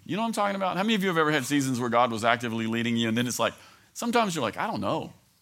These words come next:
I'm just, I feel like I'm making it up right now or something." But then,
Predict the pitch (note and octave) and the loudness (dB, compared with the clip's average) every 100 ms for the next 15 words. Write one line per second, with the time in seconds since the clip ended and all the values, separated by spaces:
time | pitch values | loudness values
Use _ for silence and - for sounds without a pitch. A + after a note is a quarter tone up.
0 | _ _ - B2+ D#3 C3+ - - E3 B2 | _ _ -12 -8 -6 -6 -8 -2 -2 0
1 | A2+ C3 B2 A#2 A#2+ F3+ - G2 D#2 F2+ | 0 0 -2 -2 0 0 -2 -6 -6 -8
2 | F2 E2+ F2+ D#2+ C#2+ D#2 - - - - | -8 -10 -10 -12 -12 -16 -18 -20 -20 -20
3 | - - _ _ - _ _ _ _ _ | -20 -20 _ _ -20 _ _ _ _ _
4 | D#3+ C#3 G3+ A#3+ A3+ | -8 -2 0 2 0